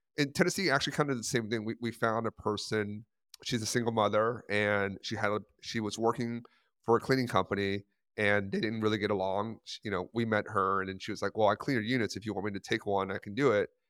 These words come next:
We didn't really trust someone like that in the beginning. So, you know, it took a year really to, to, to really get to know her, but now she runs everything. And, you know, what a really cool part of this business is, you know, you,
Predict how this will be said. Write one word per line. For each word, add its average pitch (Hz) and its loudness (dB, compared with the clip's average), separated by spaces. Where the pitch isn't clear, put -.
We 139 10
didn't 160 12
really 147 12
trust - 8
someone 123 6
like 113 2
that 117 4
in 135 -8
the 117 -10
beginning. 127 0
So, 117 0
you 120 -2
know, 113 4
it 117 0
took 170 0
a 147 6
year 135 6
really 120 6
to, 107 2
to, - -10
to - -6
really 117 2
get 113 -2
to 110 -8
know 131 4
her, 98 0
but 135 -2
now 135 6
she 147 0
runs 120 2
everything. 110 0
And, 110 2
you 123 2
know, 107 4
what 127 6
a - 4
really 143 10
cool 151 2
part 135 8
of 113 4
this 113 -4
business 127 -4
is, 107 -4
you 123 -4
know, 110 0
you, 113 -2